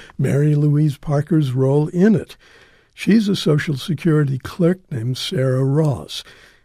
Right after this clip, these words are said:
In the cheerfully silly plot, Frank whisks Sarah out of her Kansas City office and makes her the team's junior member, but she soon comes to think he isn't so old at all,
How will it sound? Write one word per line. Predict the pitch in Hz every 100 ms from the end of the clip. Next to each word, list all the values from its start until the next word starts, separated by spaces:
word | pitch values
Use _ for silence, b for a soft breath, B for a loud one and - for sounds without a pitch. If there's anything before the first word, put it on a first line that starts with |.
| b -
In | 175
the | 160
cheerfully | - 190 165 - 156 139
silly | - - 170 135 135
plot, | - 180 160 160
Frank | - - 151 135
whisks | 127 147 180 - -
Sarah | - 165 151 151
out | 160 139
of | 135
her | 117 139 117
Kansas | - 165 143 127 135
City | - 143 131
office | 127 165 170 156 147
and | 147 143 B B
makes | 196 233 -
her | 190
the | 175
team's | - 190 185 156
junior | 127 165 185 180
member, | 180 165 240 185 95 62
but | 82 120
she | - - 127 127
soon | 123 - 170 208
comes | 190 147 147
to | - 151
think | 170 170
he | - 185
isn't | 185 165 175
so | - 165
old | 147 131 135
at | 127 110
all, | 127 147 113 131